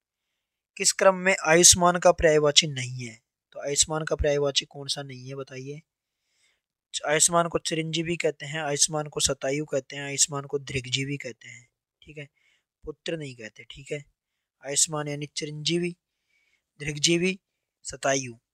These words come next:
नेक्स्ट क्वेश्चन, इनमें से कौन सा शब्द अर्थ की दृष्टि से द्विज है? तो द्विज से संबंध कौन सा नहीं है इनमें से बताइए?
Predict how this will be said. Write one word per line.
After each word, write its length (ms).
नेक्स्ट 200
क्वेश्चन, 320
इनमें 200
से 140
कौन 340
सा 180
शब्द 380
अर्थ 320
की 160
दृष्टि 360
से 160
द्विज 400
है? 160
तो 80
द्विज 360
से 80
संबंध 340
कौन 240
सा 180
नहीं 200
है 60
इनमें 180
से 140
बताइए? 520